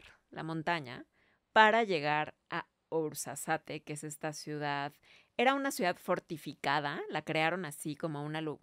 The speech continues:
como una ciudad fortificada en donde se protegían de las guerras de aquel entonces, también tiene muchísimos años de pie.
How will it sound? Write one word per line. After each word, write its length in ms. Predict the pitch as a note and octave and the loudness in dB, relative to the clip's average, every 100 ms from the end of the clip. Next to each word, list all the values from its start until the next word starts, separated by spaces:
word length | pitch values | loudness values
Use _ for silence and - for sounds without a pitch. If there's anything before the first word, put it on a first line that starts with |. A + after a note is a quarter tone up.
| - | -10
como 200 | D3+ D3+ | -6 -4
una 140 | D#3 | -4
ciudad 240 | E3 D3 D3+ | -4 -4 -6
fortificada 800 | - - B2+ C#3+ - D3 D3+ C#3+ - _ - | -8 -12 -10 -8 2 2 2 -2 -12 _ -8
en 140 | F3+ | -2
donde 200 | F3 E3+ | 0 0
se 140 | D#3+ D#3+ | -2 -2
protegían 800 | D#3+ - D#3+ - F#3+ F3+ E3 D#3 | 0 0 -2 -4 0 2 2 -2
de 80 | |
las 200 | C3+ C3 | -6 -6
guerras 580 | C3 F3 F#3 E3+ E3 D#3 | 0 2 4 2 0 -4
de 80 | C3+ | -8
aquel 240 | B2+ C3 | -10 -10
entonces, 520 | C3+ C3+ F3+ F3 D#3 - | -12 -4 -2 -2 -8 -12
también 240 | C3+ C3 | -14 -12
tiene 180 | C#3 C#3+ | -10 -10
muchísimos 640 | C3+ - E3 D#3+ D3+ B2+ | -10 -6 -6 -6 -8 -10
años 240 | B2+ C3 B2 | -12 -12 -14
de 80 | A#2+ | -12
pie. 280 | C#3 - | -10 -10